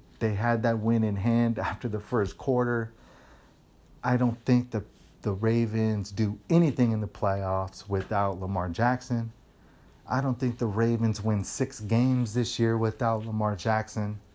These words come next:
Why Harbaugh put Lamar Jackson in harm's way when the game was in hand with a dominant defense? <sighs>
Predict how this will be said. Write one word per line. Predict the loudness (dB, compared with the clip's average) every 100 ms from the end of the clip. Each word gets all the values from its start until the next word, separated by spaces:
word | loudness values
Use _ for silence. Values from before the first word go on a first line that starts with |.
| -20 -20 -20 _ -20 -20 -20 -20 -20 -20 -12
Why | -4 0 2 2 0 -2 -4 -12 _ -20 -20 -10
Harbaugh | 0 2 4 2 2
put | 2 2 2
Lamar | 2 2 2 2
Jackson | 2 2 2 0 0 4
in | 6 6 4 -2 -8 0
harm's | 4 4 2 -4
way | 0 2 2 0 -8 -20 -6
when | 0 0
the | 0
game | 2 4 4 4
was | 0 2
in | 2
hand | 2 2 2 0 -4 -16 -8
with | -4 -4
a | -6 0
dominant | 2 4 2 0 -2 -4
defense? | -4 -4 -4 -4 -6 -14 -20 -20 -20 -20 -20 -20 -20 -20 -20 -20 -20 -20 -20 -20 -20 -20
<sighs> | -10